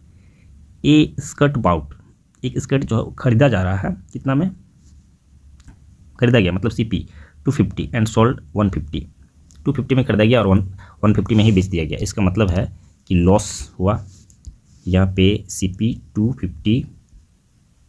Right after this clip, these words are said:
and एसपी वन फिफ्टी,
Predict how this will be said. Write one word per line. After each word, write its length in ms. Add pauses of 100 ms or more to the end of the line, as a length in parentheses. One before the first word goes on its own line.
(1600)
and 260
एसपी 420 (300)
वन 300 (1400)
फिफ्टी, 480